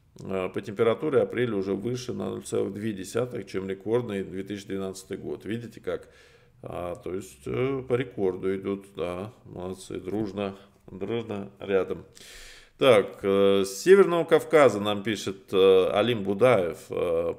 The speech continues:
Плюс двадцать в Нальчике и Ясном. Сегодня последний жаркий день. По ряду прогнозов он закончится грозовой активностью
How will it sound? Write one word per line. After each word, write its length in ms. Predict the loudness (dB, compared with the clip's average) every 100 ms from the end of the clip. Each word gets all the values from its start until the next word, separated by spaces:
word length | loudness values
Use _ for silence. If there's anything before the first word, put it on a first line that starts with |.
| -6
Плюс 340 | -4 0 0 -2
двадцать 720 | -4 2 2 2 -2 -8 -6
в 60 |
Нальчике 560 | -2 -2 -2 -10 -8 -6
и 140 | -4
Ясном. 560 | 0 0 0 -10 -14 -16 _ _ _ _ _ _ _ _ -20
Сегодня 440 | -6 0 0 0
последний 560 | 2 2 2 -2 -4 -4
жаркий 380 | 0 0 0 -8
день. 260 | -10 -10 -12 _ -20 -20 _ _ -2
По 140 | 2
ряду 240 | 4 4 4
прогнозов 640 | 2 2 0 0 0 -2
он 160 | -4 -2
закончится 540 | -2 0 -4 -4 -6
грозовой 680 | -4 -2 0 0 0 -2 -4
активностью 1500 | -6 -6 -6 -6 -4 -6 -8 -6 -2 0 2 0 0 -4